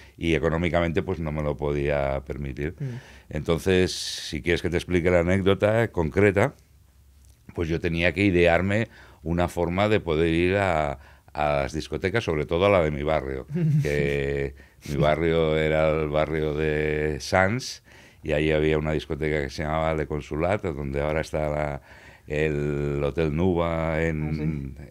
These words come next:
Speaker 1: en la misma estación de Sants,
Speaker 2: Sí.
Speaker 1: en Los Bajos. Y entonces, pues... Eh, yo, no sé, me inventé o oí o alguien me dijo, lo típico, con dieciocho años te lo crees todo,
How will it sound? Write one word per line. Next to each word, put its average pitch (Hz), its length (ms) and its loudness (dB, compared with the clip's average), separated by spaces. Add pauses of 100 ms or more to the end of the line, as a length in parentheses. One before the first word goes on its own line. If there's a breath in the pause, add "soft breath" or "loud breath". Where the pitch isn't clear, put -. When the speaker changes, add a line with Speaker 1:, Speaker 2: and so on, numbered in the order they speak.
Speaker 1:
en 71 500 -8
la 71 120 -6
misma 76 260 -6
estación 78 520 -4
de 73 120 -4
Sants, 104 480 -4
Speaker 2:
Sí. 131 60 -12 (340 loud breath)
Speaker 1:
en 71 160 -6
Los 67 160 -8
Bajos. 95 520 0 (460 loud breath)
Y 92 280 4
entonces, 92 520 0
pues... 78 920 0
Eh, 78 500 -2 (640 soft breath)
yo, 92 760 4
no 85 400 -2
sé, 95 160 0
me 85 100 2
inventé 104 720 2
o 92 100 0
oí 92 680 0
o 80 180 0
alguien 78 300 -2
me 71 100 -2
dijo, 87 340 -2
lo 76 120 -2
típico, 85 480 -4
con 71 400 -8
dieciocho 76 500 -4
años 82 260 -2
te 78 120 -6
lo 73 100 -4
crees 76 300 -4
todo, 92 340 -2